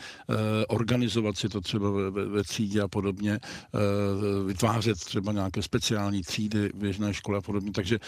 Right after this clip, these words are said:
tam já si myslím, že je celá řada věcí ještě, které je potřeba, aby se ustálily a ty úspory tam jsou. To, to je za prvé.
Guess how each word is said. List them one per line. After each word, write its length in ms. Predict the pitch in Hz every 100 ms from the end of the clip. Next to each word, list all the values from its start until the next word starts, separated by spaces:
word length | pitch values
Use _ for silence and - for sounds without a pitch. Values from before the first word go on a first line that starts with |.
| - -
tam 160 | 104
já 80 | 110
si 140 | 120 127
myslím, 320 | 113 127 120
že 120 | 120
je 420 | 120 120 120 120
celá 320 | - 113 110
řada 220 | 120 117 117
věcí 300 | 110 - 113
ještě, 220 | - 113
které 240 | - 110
je 80 | 113
potřeba, 420 | 110 107 120 113
aby 120 | 117 113
se 120 | 127
ustálily 560 | 107 - 104 104 107
a 40 | 101
ty 80 | -
úspory 340 | 113 - 113 107
tam 180 | 117
jsou. 280 | 113 - 95
To, 160 | 90 101
to 120 | 92
je 60 | 104
za 120 | 104
prvé. 320 | - 104 92